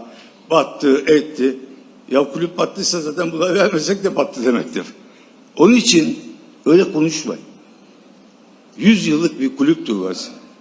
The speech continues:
Ne badireler atlatmış. Kimler hangi başkanları altmışlarda içeriye atmışlar, hapse.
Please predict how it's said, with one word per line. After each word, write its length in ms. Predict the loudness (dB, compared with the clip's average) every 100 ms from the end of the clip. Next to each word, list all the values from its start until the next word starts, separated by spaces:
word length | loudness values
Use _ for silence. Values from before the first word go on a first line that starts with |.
| _ _ 0
Ne 200 | 0 4
badireler 500 | 2 4 4 6 4
atlatmış. 680 | 0 -6 -10 -12 -14 -14 -18 _ _ _ _ _ _ -4
Kimler 380 | 2 4 6 4
hangi 320 | 4 0 0
başkanları 680 | 0 0 0 0 2 2 2 -4 -20 -6
altmışlarda 800 | -4 -2 -2 0 2 2 0 -2 -4 -16 -20 -20 _ _ _ _ _
içeriye 400 | -8 0 2 4
atmışlar, 480 | 2 0 -10 -10 -10
hapse. 440 | -8 -6 -6 -6